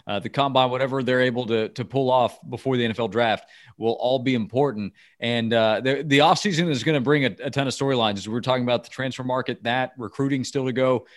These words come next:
to finish out the twenty twenty-one class. The college football season, unfortunately, is over, but the storylines are not. So, uh, Andrew, I know you're covering everything on Locked On Hawkeyes. I have topics to cover on Locked On Vols. We have Locked On S E C, Locked On Big Ten. So your conferences, your teams,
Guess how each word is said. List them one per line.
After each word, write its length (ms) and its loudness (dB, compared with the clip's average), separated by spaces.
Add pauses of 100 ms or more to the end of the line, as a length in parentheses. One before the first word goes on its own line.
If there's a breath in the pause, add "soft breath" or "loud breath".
(120 soft breath)
to 80 -10
finish 260 -2
out 240 0
the 160 -2
twenty 240 -8
twenty-one 380 -6
class. 340 -4 (340 soft breath)
The 360 2
college 260 4
football 240 4
season, 400 0
unfortunately, 560 0
is 80 -2
over, 340 2
but 200 -8
the 80 -6
storylines 640 0 (380 soft breath)
are 120 -2
not. 320 2
So, 340 2
uh, 100 6
Andrew, 280 2
I 60 6
know 80 4
you're 180 2
covering 240 2
everything 360 2
on 180 4
Locked 300 2
On 100 2
Hawkeyes. 540 0 (320 soft breath)
I 140 2
have 180 0
topics 400 0
to 80 -6
cover 420 0 (220 soft breath)
on 140 -2
Locked 280 2
On 180 0
Vols. 360 4
We 100 0
have 160 0
Locked 260 2
On 120 0
S 180 -4
E 40 -12
C, 200 -4
Locked 300 0
On 100 -4
Big 180 -4
Ten. 220 -2
So 80 -6
your 140 -4
conferences, 640 2
your 80 -6
teams, 440 -4